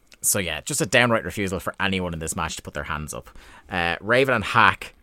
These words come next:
uh, both start to, uh, y-, attempt to take out Bam Bam.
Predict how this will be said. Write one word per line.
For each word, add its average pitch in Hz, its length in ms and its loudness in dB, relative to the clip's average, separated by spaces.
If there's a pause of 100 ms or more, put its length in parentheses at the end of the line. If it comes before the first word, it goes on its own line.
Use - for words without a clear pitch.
(120)
uh, 90 200 0 (100)
both 98 320 0
start 95 320 0
to, 85 340 -4
uh, 82 240 -8
y-, 87 180 -12
attempt 92 360 -8
to - 40 -12
take 90 220 -6
out 85 160 -6
Bam 87 240 -2
Bam. 78 300 -4